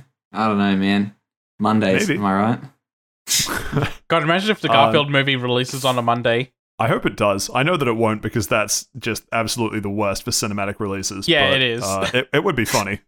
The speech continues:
Speaker 2: It would be funny. Uh, <laughs> it, it's Monday somewhere in the world. Uh, yeah, but basically
Speaker 1: What?
Speaker 2: we, we,
Speaker 1: No,
Speaker 2: do,
Speaker 1: it's
Speaker 2: we
Speaker 1: not.
Speaker 2: have confirmation that, shut up.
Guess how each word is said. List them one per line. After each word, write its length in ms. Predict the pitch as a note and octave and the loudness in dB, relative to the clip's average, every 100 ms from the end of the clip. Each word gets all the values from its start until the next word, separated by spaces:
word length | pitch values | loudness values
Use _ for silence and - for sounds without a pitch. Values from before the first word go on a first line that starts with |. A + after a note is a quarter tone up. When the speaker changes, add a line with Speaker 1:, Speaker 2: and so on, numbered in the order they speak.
| - | -4
Speaker 2:
It 100 | D#3 | -2
would 120 | B2 | -2
be 80 | G2 | -2
funny. 300 | G#2 F#2+ G2 _ _ _ - A#2 | -6 -8 -12 _ _ _ -10 -4
Uh, 260 | G#2 G#2+ G2+ | -2 -2 -4
<laughs> 60 | - | -8
it, 260 | B2+ - B2 | -8 -8 -8
it's 140 | A2+ | -6
Monday 260 | C#3 C3 A2+ | -2 0 2
somewhere 260 | - D3 A2 | 0 0 -2
in 60 | |
the 60 | F#2+ | -2
world. 220 | G2 G#2 _ _ _ | -4 -4 _ _ _
Uh, 420 | A#2+ A2+ A2+ A2 A2 | 0 2 2 0 -2
yeah, 160 | A#2 F2+ | -4 -4
but 180 | - C3 | -4 -4
basically 340 | E3 G#3+ B2 D3 | 0 0 2 4
Speaker 1:
What? 180 | A#3 | 2
Speaker 2:
we, 60 | A3+ | 2
we, 0 | |
Speaker 1:
No, 40 | G3+ | 2
Speaker 2:
do, 60 | |
Speaker 1:
it's 80 | A#2 | 4
Speaker 2:
we 40 | B2 | 2
Speaker 1:
not. 60 | |
Speaker 2:
have 100 | A#2+ | 2
confirmation 640 | - A#2+ A#2+ A2 G#2 A2+ G#2+ _ _ _ - | -2 -4 -2 -2 -2 -6 -10 _ _ _ -4
that, 300 | A#2+ G#2+ G#2 _ _ | 0 0 -2 _ _
shut 200 | - D3+ | -2 -2
up. 140 | F#2 | -2